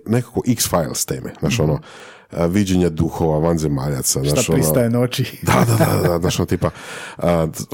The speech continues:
Speaker 1: i, i, i, i on je imao naš direktne linije gdje su ljudi javljali preko telefona u njegovu direktnu emisiju. On je ra-, nije radio nikakav screening, nikakva, nikakve, a,
Speaker 2: Odmah sve na licu mjesta.
Speaker 1: Da, da, da, da.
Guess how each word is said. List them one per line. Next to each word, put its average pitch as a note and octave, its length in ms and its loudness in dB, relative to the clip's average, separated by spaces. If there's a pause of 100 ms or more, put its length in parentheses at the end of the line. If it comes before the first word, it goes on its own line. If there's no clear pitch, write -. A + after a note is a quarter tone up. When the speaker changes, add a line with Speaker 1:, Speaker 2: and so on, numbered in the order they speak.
(140)
Speaker 1:
i, G2 80 2
i, G2 240 0 (120)
i, G2+ 240 0
i G#2+ 40 6
on C3 140 4
je A#2+ 100 4
imao A#2 320 4
naš G2 380 2
direktne F#2 400 0
linije F#2 220 2
gdje D#2+ 120 0
su E2 160 -4
ljudi E2 180 0
javljali E2 300 0
preko C#2+ 200 -8
telefona D2 380 -2
u D#2+ 40 2
njegovu D#2+ 180 0
direktnu F2 340 -2
emisiju. D#3+ 380 0 (360)
On A2+ 180 4
je A#2 100 4
ra-, A2+ 100 2
nije A#2 220 6
radio A#2+ 240 2
nikakav C3 320 2
screening, F#2+ 500 0 (300)
nikakva, F2+ 680 2 (320)
nikakve, F2+ 440 0
a, D2+ 60 0 (480)
Speaker 2:
Odmah D2+ 220 0
sve A2+ 220 -6
na G#2+ 120 -6
licu A2 280 -8
mjesta. G#2+ 280 -4
Speaker 1:
Da, G2+ 140 4
da, F2+ 60 4
da, E2 200 2
da. D2 180 -2